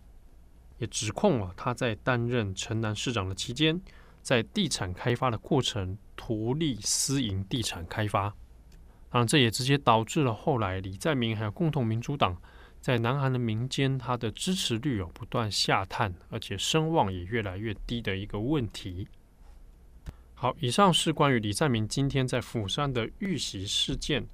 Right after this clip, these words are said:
如果后续还有重大的新闻更新，也请各位听友读者留意转角国际的网站。下一则新闻，我们来看一下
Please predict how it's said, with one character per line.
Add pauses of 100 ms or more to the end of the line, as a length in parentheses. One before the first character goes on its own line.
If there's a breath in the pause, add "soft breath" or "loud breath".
(340 soft breath)
如
果
后
续
还
有
重
大
的
新
闻
更
新，
也
请
各
位
听
友
读
者
留
意
转
角
国
际
的
网
站。 (1300 soft breath)
下
一
则
新
闻，
我
们
来
看
一
下